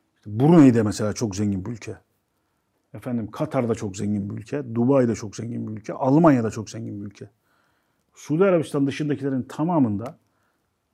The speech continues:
ülkeye girdiğinde sana o zenginlik gösteriliyor. Görüyorsun yani. Dubai'de zaten full gösteriliyor.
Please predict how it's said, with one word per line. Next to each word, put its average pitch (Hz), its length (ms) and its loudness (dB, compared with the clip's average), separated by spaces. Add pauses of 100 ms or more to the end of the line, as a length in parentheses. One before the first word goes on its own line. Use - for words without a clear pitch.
ülkeye 156 420 4
girdiğinde 147 680 4 (300)
sana 175 300 -4
o 151 60 2
zenginlik 156 420 4
gösteriliyor. 131 580 2 (240)
Görüyorsun 156 440 6
yani. 101 220 -12 (640)
Dubai'de 127 340 2
zaten 147 320 -4 (360)
full 196 200 4
gösteriliyor. 104 480 -2